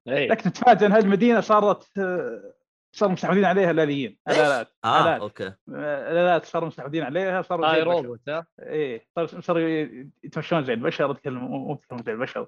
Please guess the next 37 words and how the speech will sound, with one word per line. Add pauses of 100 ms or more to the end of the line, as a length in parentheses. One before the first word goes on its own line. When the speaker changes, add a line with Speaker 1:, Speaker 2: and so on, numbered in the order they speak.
(140)
Speaker 2:
آه.
Speaker 1:
يا
أخي
ما
أدري
ليش
جت
في
راسي،
آه،
حلقة، (180)
آه،
لاف
ديث (100)
روبوت
اللي
هو
ثري
روبوت.
Speaker 2:
إيه. (380)
Speaker 1:
صح؟
Speaker 3:
وقف.
Speaker 2:
إيه. (140)
Speaker 3:
آه،
Speaker 2:
إيه.
Speaker 3:
مهند،
ترى
يقول
لك
أسامة
متى
قالوا
إنه
في
مرض؟ (120)
Speaker 2:
آه،
مرض؟